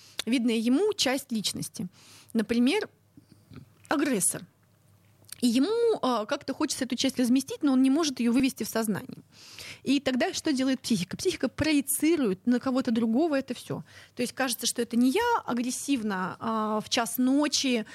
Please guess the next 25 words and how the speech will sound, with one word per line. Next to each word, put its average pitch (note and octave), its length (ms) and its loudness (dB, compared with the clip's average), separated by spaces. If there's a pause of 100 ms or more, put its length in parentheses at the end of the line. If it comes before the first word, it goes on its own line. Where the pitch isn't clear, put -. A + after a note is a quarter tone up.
(240)
а, G3+ 540 0
с - 100 -4
матами A3+ 680 0
и A3 360 2
фигами, C#4+ 480 0
значит, G#3 500 -2
э, D#3 320 -2
пишу B3+ 280 0
комментарии. A3+ 680 0
Это C4 160 -2
не E4+ 180 2
я. G3 240 -4 (420)
Это - 180 -2
я C4 120 4
пишу C4+ 380 0
этому B3+ 360 2
ужасному A3+ 520 0
человеку. G3+ 640 -4 (400)
Это A3 180 0
не F#4 160 2
я C#4+ 140 2
делаю, A3+ 340 0
это C4 160 -2
меня A#3 160 2
спровоцировали. G#3 1000 0